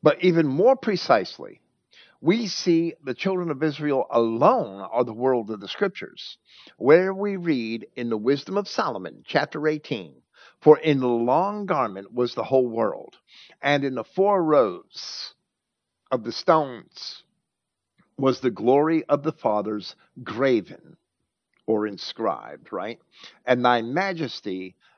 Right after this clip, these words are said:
meaning the majesty of God, "upon the diadem of his head." This is a reference to the high priest and the four rows of stones on his breastplate. And in other words,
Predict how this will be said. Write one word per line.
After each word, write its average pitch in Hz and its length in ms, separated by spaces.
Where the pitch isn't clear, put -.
meaning 120 320
the 110 80
majesty 117 520
of 98 120
God, 78 400
"upon 147 440
the 120 100
diadem 156 720
of 117 220
his 113 300
head." 90 400
This 170 200
is 180 140
a 175 80
reference 123 440
to 123 60
the 95 80
high 127 240
priest - 540
and 117 220
the 107 60
four 156 340
rows 120 520
of 113 240
stones 101 760
on 127 240
his 120 340
breastplate. 117 840
And 123 720
in 131 240
other 196 200
words, 104 480